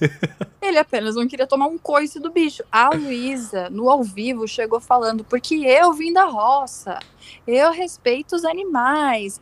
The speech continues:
Speaker 2: Você quer falar que eu não respeito os animais?" Não, ele não falou isso, fia. Não falou.
Speaker 1: <laughs>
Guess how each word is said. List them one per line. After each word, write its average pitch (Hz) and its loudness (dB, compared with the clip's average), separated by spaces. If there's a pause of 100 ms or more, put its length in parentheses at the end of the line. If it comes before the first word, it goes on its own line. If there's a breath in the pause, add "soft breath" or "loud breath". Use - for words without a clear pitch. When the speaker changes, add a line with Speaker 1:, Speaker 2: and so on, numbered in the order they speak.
(140 soft breath)
Speaker 2:
Você 247 0
quer 294 -4
falar 285 0
que - -6
eu 285 2
não 285 0
respeito 262 0
os 269 -4
animais?" 262 0
Não, 311 0
ele 415 -2
não 415 -6
falou 381 2
isso, 403 -4 (100)
fia. 240 -6 (640)
Não 147 2
falou. 359 2
Speaker 1:
<laughs> - -20